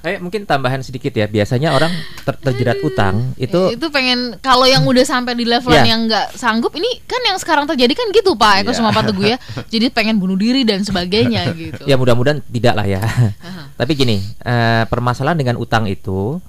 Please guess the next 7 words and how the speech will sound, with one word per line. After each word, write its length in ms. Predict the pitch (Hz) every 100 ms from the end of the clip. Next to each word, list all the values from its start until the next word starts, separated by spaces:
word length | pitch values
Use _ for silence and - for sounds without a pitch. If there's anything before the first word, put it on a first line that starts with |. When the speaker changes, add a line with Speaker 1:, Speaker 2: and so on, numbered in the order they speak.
| - -
Speaker 1:
biasanya 640 | 104 104 95 110 95 101
orang 400 | 139 107 123 143
berhutang 480 | 117 101 - 131 135
dan 160 | 101 98
tidak 240 | 104 90
sanggup 240 | 104 101 98
bayar 640 | 104 95 87 87 104 143